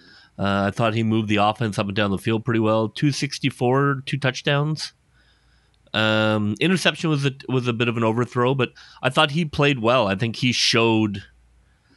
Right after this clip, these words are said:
that he has the potential to be a, a C F L starting quarterback. That, that would be my takeaway. Like, but I,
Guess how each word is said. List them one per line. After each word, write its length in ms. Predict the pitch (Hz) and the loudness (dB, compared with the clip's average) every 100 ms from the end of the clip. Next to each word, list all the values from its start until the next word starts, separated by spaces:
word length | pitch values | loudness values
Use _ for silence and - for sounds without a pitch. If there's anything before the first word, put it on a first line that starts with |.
| _ _ _ _ - | _ _ _ _ -2
that 260 | 107 98 | 0 0
he 560 | - 113 107 104 104 95 | -2 -2 2 2 2 0
has 320 | - 104 95 | 0 -2 -2
the 80 | - | -8
potential 500 | 101 - 101 95 98 | -8 -4 -4 -2 -6
to 160 | - | -4
be 560 | 92 98 92 92 90 90 | -2 0 2 2 0 0
a, 60 | 90 | 0
a 420 | 87 90 90 87 | 0 0 0 -2
C 220 | - 104 | -2 -2
F 140 | 90 92 | -2 -2
L 180 | 87 | -4
starting 360 | 82 - 87 90 | -4 -4 -4 -4
quarterback. 480 | 92 92 98 76 - | -4 -4 -4 -6 -8
That, 180 | 92 - | -10 -8
that 160 | - 95 | -4 -2
would 140 | 95 | -2
be 100 | 90 | -2
my 220 | 92 90 90 | -2 -2 -4
takeaway. 520 | 107 98 92 85 95 | -6 -6 -4 -4 -4
Like, 200 | 90 - - - - _ | -6 -8 -14 -20 -20 _
but 340 | 147 107 107 _ _ _ _ _ _ _ _ _ _ _ _ | 2 2 0 _ _ _ _ _ _ _ _ _ _ _ _
I, 160 | 104 | -4